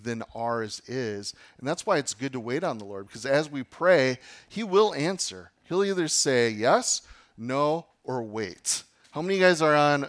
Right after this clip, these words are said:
you know, a waiting right now? God has just told you, "Hey, i-, it's a waiting season." You know, you haven't got a clear answer. The only answer is wait right now. And the third thing is be wise. Do you guys know that in a multitude of counselors,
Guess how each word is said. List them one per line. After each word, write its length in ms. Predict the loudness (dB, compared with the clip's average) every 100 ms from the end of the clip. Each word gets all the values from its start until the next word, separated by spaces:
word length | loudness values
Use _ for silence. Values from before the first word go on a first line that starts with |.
| -8
you 140 | -6
know, 260 | -2 -2 -2
a 100 | -4
waiting 500 | -6 -4 -4 -4 -6
right 240 | -6 -8 -8
now? 340 | -8 -8 -12 _ _ _
God 180 | 0 2
has 100 | 0
just 160 | -10 -6
told 220 | -6 -6
you, 100 | -4
"Hey, 220 | -2 -2
i-, 60 | -4
it's 380 | -12 -8 -8 -8
a 60 | -8
waiting 400 | -6 -6 -8 -10
season." 500 | -12 -12 -14 -16 -20 _ _ _ _ _
You 100 | -16
know, 200 | -14 -16 -12
you 80 | -10
haven't 180 | -6 0
got 140 | 0
a 40 |
clear 280 | 0 -4 -4
answer. 520 | -2 -4 -6 -6 -6 -8 -20 _
The 60 | -12
only 200 | -8 -6
answer 320 | -6 -6 -8
is 160 | -8
wait 380 | -14 -10 -8 -8
right 260 | -10 -12 -14
now. 280 | -18 -20 -20 _ _ _ _ _ _ -14
And 100 | -10
the 80 | -8
third 300 | -4 -4 -4
thing 220 | -6 -4
is 360 | -6 -6 -8
be 200 | -10 -14
wise. 560 | -10 -6 -6 -8 -12 -14
Do 100 | -10
you 80 | -8
guys 140 | -8
know 100 | -6
that 160 | -4 -4
in 80 | -6
a 40 |
multitude 680 | -10 -8 -8 -10 -14 -12 -12
of 100 | -10
counselors, 840 | -12 -10 -10 -8 -10 -12 -16 -20